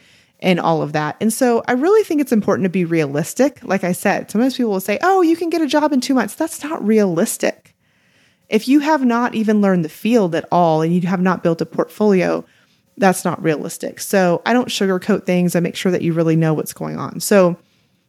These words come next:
if you go through a program where you get support, you get shortcuts, you're with somebody who's been doing this a long time,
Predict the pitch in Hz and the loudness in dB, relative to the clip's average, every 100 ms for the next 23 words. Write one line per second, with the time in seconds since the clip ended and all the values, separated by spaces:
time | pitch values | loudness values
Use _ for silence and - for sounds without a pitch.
0 | _ 254 294 330 330 269 240 240 214 - | _ -2 0 2 2 4 2 0 -2 0
1 | 180 - 165 156 160 156 156 156 _ _ | -2 0 0 2 0 0 0 -4 _ _
2 | _ _ _ _ _ _ 202 202 160 - | _ _ _ _ _ _ 2 2 0 -2
3 | 180 220 208 196 180 175 - 214 180 - | -2 4 4 4 -2 -4 -2 0 -2 0
4 | 190 - - 160 170 - 185 170 170 160 | -2 -2 -4 -2 -2 0 0 2 0 0
5 | 160 160 165 151 - 156 156 - 247 240 | 0 2 0 -2 -4 -6 -6 -4 0 4
6 | 233 220 | 4 2